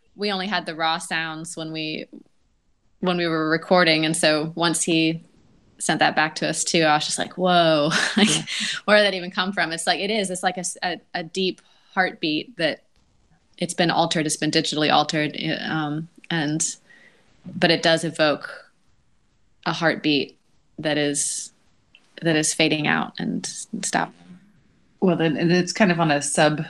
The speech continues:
Speaker 2: um, sub-aura level, you know, it's not, um,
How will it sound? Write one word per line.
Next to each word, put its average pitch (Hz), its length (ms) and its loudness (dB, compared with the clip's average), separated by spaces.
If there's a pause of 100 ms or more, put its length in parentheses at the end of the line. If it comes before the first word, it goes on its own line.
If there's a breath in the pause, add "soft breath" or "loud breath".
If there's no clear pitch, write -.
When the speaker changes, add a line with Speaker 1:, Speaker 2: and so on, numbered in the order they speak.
(160)
Speaker 2:
um, 147 320 0
sub-aura 147 500 2
level, 139 500 0
you 147 160 0
know, 143 140 0
it's 139 220 -4
not, 143 420 0
um, 127 460 -6